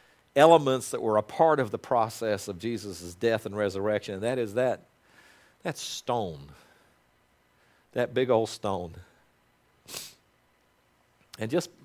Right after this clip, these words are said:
for the sake of time, I'm not gonna go into it, but, but really deeply. You know, when they, after Jesus had died, and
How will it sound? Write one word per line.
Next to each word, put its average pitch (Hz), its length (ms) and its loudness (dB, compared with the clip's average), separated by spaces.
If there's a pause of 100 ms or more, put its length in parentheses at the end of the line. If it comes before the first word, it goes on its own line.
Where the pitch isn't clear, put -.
(120)
for 123 140 -4
the 117 80 -8
sake 151 260 2
of 123 80 -12
time, 131 340 -2
I'm 165 140 0
not 139 200 -4
gonna 120 180 0
go 120 220 0
into 113 240 0
it, - 100 -8
but, 107 360 -6
but 107 260 0 (100)
really 117 320 -4
deeply. 120 340 -4
You 127 60 -8
know, 156 200 2
when 147 220 0
they, 185 300 2 (640)
after 170 360 6
Jesus 160 380 -2
had 135 180 -2
died, 147 540 6
and 113 300 -2